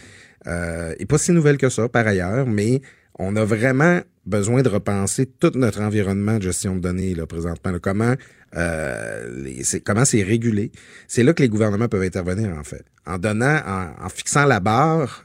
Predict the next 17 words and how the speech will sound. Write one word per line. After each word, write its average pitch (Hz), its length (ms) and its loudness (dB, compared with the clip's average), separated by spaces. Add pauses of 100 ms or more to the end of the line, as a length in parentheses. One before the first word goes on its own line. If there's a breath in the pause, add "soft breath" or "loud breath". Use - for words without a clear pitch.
réglementaire 107 840 0
de, 107 320 0 (400 soft breath)
du 90 100 -6
niveau 139 340 6
de 147 60 2
sécurité 110 520 -2
qui 113 100 -2
est 98 100 -2
attendu 98 380 -2
de - 40 -10
ces 95 200 -2
entreprises-là 98 500 0
qui 117 140 -2
a-, - 80 -4 (180)
qui - 100 -6
amassent 107 300 -2
des 85 160 -10